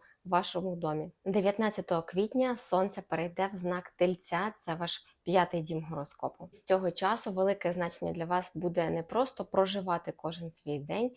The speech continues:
а проживати його з радістю, брати від життя яскраві емоції, отримувати їх. Тому ви можете захотіти і відвідувати якісь світські заходи, ходити в гості, на святкування, самим щось таке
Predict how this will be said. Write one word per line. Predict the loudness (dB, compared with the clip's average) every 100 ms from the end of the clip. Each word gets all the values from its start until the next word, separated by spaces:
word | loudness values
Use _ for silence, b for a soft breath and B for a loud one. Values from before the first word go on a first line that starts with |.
| B B
а | -8
проживати | -4 -2 -2 -2 -2 -2 -2
його | -2 -2 -6
з | -6 -4
радістю, | 0 0 0 -4 -8 -14 -14 _ B B
брати | 2 6 4 4
від | 0 2
життя | 0 0 0 2
яскраві | 2 0 -6 -4 -2 -2
емоції, | -2 -2 -2 -2 -4
отримувати | -4 -4 0 2 0 -4 -6
їх. | -8 -8 _ B B
Тому | 0 4 4
ви | 4 2
можете | 2 -2 -2 0 0 0
захотіти | -4 -2 -2 0 0 2
і | 2 2 0
відвідувати | -2 0 0 0 -4 -4 -4
якісь | -6 -8 -8 -12 b b
світські | -4 -4 -4 -8 -8
заходи, | -2 0 0 -4 -2 -2 -2 B B
ходити | -6 -6 0 0
в | 0
гості, | -2 2 2 0 -2
на | -2
святкування, | -2 -10 -12 -10 0 2 2 0 -4
самим | -2 0 0
щось | 0 -4
таке | -6 -4 -4